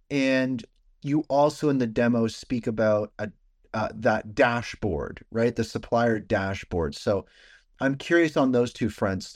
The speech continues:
uh, where, you know, where tokenization comes in during the onboarding process,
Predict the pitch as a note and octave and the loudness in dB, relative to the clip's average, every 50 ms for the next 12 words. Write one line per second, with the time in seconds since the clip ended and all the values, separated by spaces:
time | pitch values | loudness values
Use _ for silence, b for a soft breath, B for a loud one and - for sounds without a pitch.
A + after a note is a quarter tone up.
0 | - - E2+ - - - C3 C3 C3+ C#3+ - D3+ C#3+ C3+ B2+ A#2 B2 B2 A#2+ A#2 | -12 -14 -14 -12 -12 -4 -2 0 0 0 0 0 2 2 2 4 2 0 0 0
1 | - - C3+ C3+ C3+ D3+ C3+ B2 A2+ B2 A#2+ A#2 A2 - B2 A#2 A2+ - - A#2 | 2 0 0 2 2 0 -2 -2 -2 -2 -2 -2 -2 -2 -4 -4 -4 -2 -4 -4
2 | A2 G#2 F#2+ - G#2+ G#2 G#2+ A#2 C#3 E3 F#3 F3+ - _ _ - A#2 A2 A#2+ A#2 | -4 -4 -4 -6 -6 -4 -4 -4 -6 -8 -12 -14 -18 _ _ -12 -4 0 0 2
3 | A#2+ B2 B2 A#2+ A#2+ B2 B2 B2 B2+ B2 B2 A#2 A2 - C3+ A#2+ A#2+ B2 B2 - | 2 2 2 0 0 0 0 0 0 0 0 -2 -2 0 0 0 0 0 -2 -4
4 | - C#3 C3 C#3 D3+ D3+ - - - - | -2 0 0 0 0 -4 -8 -16 -18 -18